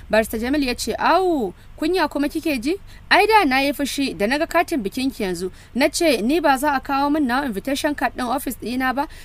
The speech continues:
sai dai kawai na gani a hannun wasu." Ta ce, "Ka yi haƙuri, Barista Jamil." Ya ce, "To na haƙura, sai dai na so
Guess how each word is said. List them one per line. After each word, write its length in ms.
sai 220
dai 120
kawai 260
na 120
gani 240
a 80
hannun 340
wasu." 240
Ta 80
ce, 160
"Ka 120
yi 140
haƙuri, 340
Barista 400
Jamil." 440
Ya 100
ce, 160
"To 160
na 240
haƙura, 300
sai 300
dai 280
na 200
so 180